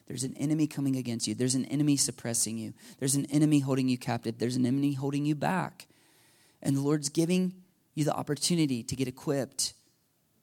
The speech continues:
to win these spiritual battles, to experience the fullness of the fruit of the freedom that Jesus paid for on the cross. And so, if we're gonna be a church that goes after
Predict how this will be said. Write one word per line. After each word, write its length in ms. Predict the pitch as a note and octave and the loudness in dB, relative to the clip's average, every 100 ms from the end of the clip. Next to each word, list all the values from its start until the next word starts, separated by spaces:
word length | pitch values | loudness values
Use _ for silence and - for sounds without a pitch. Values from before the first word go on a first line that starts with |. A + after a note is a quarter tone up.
| _ _ _ | _ _ _
to 100 | - | -4
win 240 | C3+ C#3 D3+ | 2 4 4
these 160 | D3+ | 4
spiritual 380 | - C#3+ C#3+ C#3 | 2 -2 -6 -4
battles, 540 | B2 A#2+ B2+ A#2+ B2 - | 0 0 -2 -4 -6 -6
to 80 | - | -6
experience 440 | B2 - C3+ C3 - | -4 -4 -4 -2 -4
the 80 | |
fullness 720 | - - D3 C#3 A#2 - - - _ _ _ | -4 -4 -2 0 4 4 2 -6 _ _ _
of 140 | A#2+ B2 | -12 -10
the 60 | |
fruit 380 | - - D3+ D3+ | -4 4 4 4
of 120 | C3+ C3 | -2 -8
the 60 | |
freedom 560 | B2 D3 D3 C3 B2 B2 - _ _ - | -4 2 2 2 0 -4 -14 _ _ -14
that 120 | - | -8
Jesus 600 | C3+ C#3+ C3+ B2 - - - _ _ _ | 2 2 2 2 0 0 -8 _ _ _
paid 260 | - D3 D3 | 0 0 0
for 380 | C3 A#2 A#2 A#2 _ _ _ _ _ _ _ _ _ _ _ _ _ _ | -2 -2 -2 -6 _ _ _ _ _ _ _ _ _ _ _ _ _ _
on 140 | C3+ C3+ | 0 0
the 80 | C3 | 0
cross. 600 | - B2+ - - - - - _ _ _ _ _ _ _ _ _ _ _ _ _ _ _ - | 0 -2 0 0 -2 -4 -18 _ _ _ _ _ _ _ _ _ _ _ _ _ _ _ -2
And 140 | D3 | 2
so, 360 | - E3 D3 C3+ - _ _ - - _ _ _ _ _ _ _ _ _ - - - - | 4 4 2 0 -12 _ _ -20 -20 _ _ _ _ _ _ _ _ _ -20 -20 -8 -4
if 140 | D3+ | 0
we're 100 | F#3 | 4
gonna 140 | G#3+ | 4
be 120 | G3 F#3 | 4 4
a 60 | |
church 380 | - G3 E3+ - | 2 0 2 0
that 80 | D#3 | -2
goes 280 | C#3+ D#3 C#3 | 0 -2 -2
after 720 | - C#3+ D3 D3 C3+ C3 | -2 -4 -4 -4 -4 -4